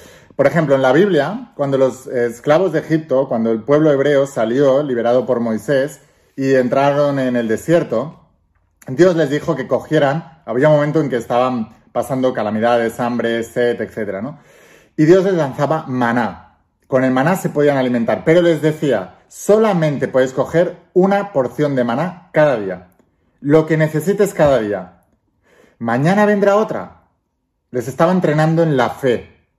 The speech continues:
"Mañana vendrá otra". Y les decía, "Pero al que coja dos porciones, se le va a quitar". O sea que cuidado. ¿Por qué? Porque el hecho de querer acumular y coger dos porciones,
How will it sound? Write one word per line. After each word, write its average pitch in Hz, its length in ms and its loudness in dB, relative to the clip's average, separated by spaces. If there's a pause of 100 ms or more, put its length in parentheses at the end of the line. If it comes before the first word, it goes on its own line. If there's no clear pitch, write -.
(440)
"Mañana 139 540 0
vendrá 143 400 2
otra". 131 560 -4 (640)
Y 156 80 2
les 143 180 2
decía, 131 600 0 (120)
"Pero 135 160 2
al 127 120 0
que 120 120 -6
coja 180 480 0
dos 147 240 2
porciones, 131 840 -2 (800)
se - 200 -4
le 123 60 4
va 123 100 2
a 123 40 -2
quitar". 113 560 -6 (1300)
O 123 120 -6
sea 131 180 0
que 123 140 -4
cuidado. 127 500 0 (220)
¿Por 131 240 0
qué? 117 400 -2 (300)
Porque 127 240 -2
el 127 80 2
hecho 151 200 2
de 180 120 2
querer 147 240 2
acumular 135 560 0
y 120 40 -4
coger 117 300 -2
dos 113 180 -2
porciones, 170 760 -2